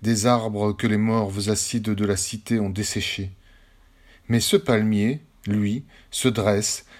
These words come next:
fier et chevelu, dix mètres au-dessus du goudron agonisant, craquelure, boursouflure, sentinelle imperturbablement verte. Ses feuilles, lancéolées, viennent gratouiller les orteils de mon balcon.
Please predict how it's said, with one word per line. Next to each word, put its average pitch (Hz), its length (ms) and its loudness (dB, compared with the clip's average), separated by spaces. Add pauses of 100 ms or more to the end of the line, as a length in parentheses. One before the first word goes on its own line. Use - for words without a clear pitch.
fier 143 500 4
et 110 60 0
chevelu, 107 580 0 (440)
dix 135 240 0
mètres 147 400 2
au-dessus 117 480 0
du 107 120 0
goudron 110 600 2
agonisant, 104 720 0 (420)
craquelure, 104 720 -2 (160)
boursouflure, 104 920 -4 (640)
sentinelle 131 720 0 (120)
imperturbablement 117 1160 0
verte. 95 480 -4 (640)
Ses - 220 0
feuilles, 131 500 0
lancéolées, 110 840 2 (300)
viennent 120 300 4
gratouiller 110 640 0
les 101 200 0
orteils 104 400 -2
de 98 100 -6
mon 98 160 -2
balcon. 92 500 -4